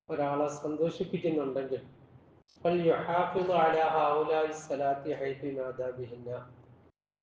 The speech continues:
ഈ നമസ്കാരത്തിന് വേണ്ടി വിളിക്കപ്പെടുന്ന സ്ഥലങ്ങളിൽ പോയി അതിനെ അവൻ പൂർണ്ണമായി സൂക്ഷ്മതയോടെ നിർവഹിച്ചു കൊള്ളട്ടെ.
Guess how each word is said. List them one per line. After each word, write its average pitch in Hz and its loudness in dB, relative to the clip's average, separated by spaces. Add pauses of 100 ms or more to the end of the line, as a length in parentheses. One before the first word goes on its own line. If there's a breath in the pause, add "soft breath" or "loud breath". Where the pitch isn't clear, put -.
ഈ 165 0
നമസ്കാരത്തിന് 180 4
വേണ്ടി 175 2
വിളിക്കപ്പെടുന്ന 156 0
സ്ഥലങ്ങളിൽ 160 -4 (160)
പോയി 165 -2 (760)
അതിനെ 156 2
അവൻ 151 4 (200)
പൂർണ്ണമായി 151 2
സൂക്ഷ്മതയോടെ 147 -4
നിർവഹിച്ചു 131 -4
കൊള്ളട്ടെ. 123 -4